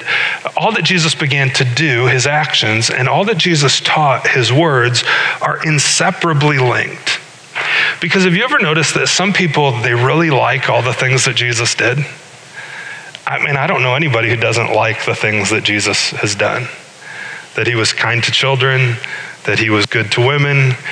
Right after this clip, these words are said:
that he was, uh, a respectable, faithful, single man, um, that, uh,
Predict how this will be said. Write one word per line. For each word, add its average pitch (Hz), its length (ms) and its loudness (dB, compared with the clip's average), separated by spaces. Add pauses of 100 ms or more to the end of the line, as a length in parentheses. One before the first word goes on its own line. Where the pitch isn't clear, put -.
(240)
that 107 180 0
he 113 160 0
was, 107 420 2
uh, 104 760 0
a 110 60 -2
respectable, 123 760 0
faithful, 131 680 0
single 135 520 2
man, 127 500 2 (760)
um, 107 340 -2 (400)
that, 107 340 0
uh, 104 280 2